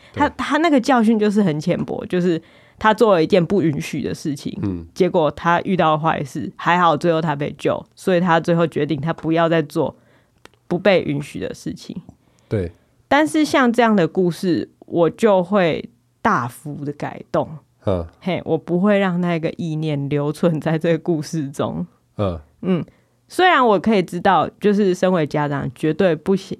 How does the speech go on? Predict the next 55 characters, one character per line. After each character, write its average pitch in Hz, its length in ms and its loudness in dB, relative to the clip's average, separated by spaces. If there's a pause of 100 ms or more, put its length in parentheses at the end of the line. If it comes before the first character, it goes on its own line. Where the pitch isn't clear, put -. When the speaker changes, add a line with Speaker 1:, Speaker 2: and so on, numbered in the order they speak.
(140)
Speaker 2:
不 226 100 2
希 190 280 -2
望 160 260 2
自 - 100 -12
己 170 80 0
的 - 80 -4
小 - 240 -8
孩 - 340 -6
随 175 300 0
便 185 300 2
跑 147 260 -2
出 160 160 -8
去 170 120 -2
探 156 300 -2
险。 117 280 -8 (260)
Speaker 1:
对。 - 180 -4 (200)
Speaker 2:
嘿， 180 180 2
这 190 100 0
件 247 220 4
事 247 100 0
情 196 160 0
我 151 160 -2
是 156 120 -2
肯 160 200 -4 (120)
定 156 200 0
的， 139 140 -8
绝 - 160 -8
对 156 160 -4
是 147 140 -8
这 143 100 -8
样。 147 100 -6 (680)
可 202 160 0
是 294 280 2 (120)
我 175 120 2
们 175 200 2
必 247 120 4
须 226 80 0
要 247 80 2
把 180 240 -2 (200)
眼 156 180 -2
光 170 240 -2
放 180 240 0
长 147 240 -6
远 139 160 -6
来 - 180 -10
看。 - 300 -8 (500)
Speaker 1:
嗯。 92 220 -2 (560)
Speaker 2:
我 - 140 2
昨 208 100 4
天 269 140 4
讲 190 180 2
到 196 160 2
的 175 80 2
就 180 140 0
是， 175 240 -2